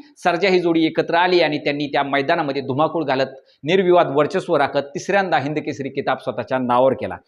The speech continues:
त्यानंतर मित्रांनो, सगळ्यांच्या लक्षात असलेलं मैदान म्हणजे माळशिरसचं मैदान, ज्या मैदानामध्ये मथुर आणि सर्जा या जोडीनं अगदी अविस्मरणीय क्षणाची आठवण सोडत त्या मैदानामध्ये आपलं वर्चस्व कायम ठेवलं आणि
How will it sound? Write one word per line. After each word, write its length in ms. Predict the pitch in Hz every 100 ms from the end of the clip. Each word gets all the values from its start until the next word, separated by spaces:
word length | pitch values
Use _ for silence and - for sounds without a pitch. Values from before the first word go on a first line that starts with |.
| _ _
त्यानंतर 360 | 214 226 214 226
मित्रांनो, 360 | 202 190 185
सगळ्यांच्या 460 | 175 160 143 156 139
लक्षात 380 | 131 147 - 139
असलेलं 300 | 151 131 127
मैदान 320 | 139 156 143
म्हणजे 200 | 131 123
माळशिरसचं 580 | 113 143 147 131 123 123 127
मैदान, 320 | 160 147 135 - - -
ज्या 120 | 135
मैदानामध्ये 580 | 127 165 170 170 147 135
मथुर 400 | 135 170 175 185
आणि 160 | 151
सर्जा 340 | 139 151 143 156
या 160 | 147
जोडीनं 500 | 135 135 143 156 147 160 - -
अगदी 440 | 147 151 156 190 -
अविस्मरणीय 640 | 180 208 208 196 202 196
क्षणाची 540 | 175 - 180 190 214 180
आठवण 340 | 151 139 143
सोडत 260 | - 185 151
त्या 180 | 147
मैदानामध्ये 480 | 135 139 151 147 139
आपलं 160 | 131 131
वर्चस्व 400 | 127 123 131 123
कायम 300 | 120 147 185
ठेवलं 240 | 180 156
आणि 240 | 139 143